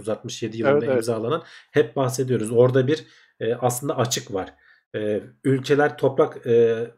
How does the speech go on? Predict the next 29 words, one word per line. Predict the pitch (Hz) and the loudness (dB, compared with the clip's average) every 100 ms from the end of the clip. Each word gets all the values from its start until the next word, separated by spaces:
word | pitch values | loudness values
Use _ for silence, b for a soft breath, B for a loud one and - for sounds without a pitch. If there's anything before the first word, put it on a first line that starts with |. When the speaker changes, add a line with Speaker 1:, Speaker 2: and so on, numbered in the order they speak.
| - | -6
Speaker 1:
burası | 127 131 131 117 | 0 2 2 2
benimdir | 127 143 135 175 123 | 2 2 -2 -6 -4
diyemiyorlar. | 113 135 135 107 92 90 _ - | 0 2 4 2 -2 -8 _ -16
Sahiplenemiyorlar | - 107 120 120 127 139 160 131 165 - | -6 0 0 0 -4 -2 -2 -2 -2 -4
ama, | 165 147 175 214 b b b _ - | -8 -6 -6 -10 b b b _ -6
e, | 117 120 120 120 123 123 120 _ _ _ _ _ _ _ _ - | -2 0 0 0 -2 -6 -10 _ _ _ _ _ _ _ _ 0
özel | 135 143 180 | 4 6 4
firmalar | 175 143 127 107 | 2 2 4 2
için | 104 113 | 0 4
böyle | 131 147 131 | 6 8 6
bir | |
sınırlama | 117 - 135 135 127 123 | 2 -4 -4 -2 -2 -2
yok. | 170 202 b b - | -4 -4 b b -4
nasa | 180 185 143 | -2 0 0
da | 139 | 0
sırf | 202 170 - | -2 -10 -8
bunu | 165 147 | -6 4
göstermek | 143 131 151 147 165 - | 4 4 -2 -2 -4 -8
için | - 110 | -8 -6
aslında | 98 - 95 101 170 b b b - | -6 -8 -14 -8 -8 b b b -2
bu | 147 | 0
özel | 143 151 143 | 2 2 0
firmalardan | 156 139 123 117 113 170 175 - _ | -2 0 2 2 0 -4 -8 -20 _
ay | - 147 131 | -2 -2 0
toprağını | 127 123 113 151 | -2 -2 -4 -4
satın | 151 147 151 | -6 -6 -4
alacaklar. | 113 117 113 180 156 | -4 -4 -4 -4 -2
Bu | 175 | -4
ileride, | 160 147 143 135 170 196 | -2 0 0 0 -4 -6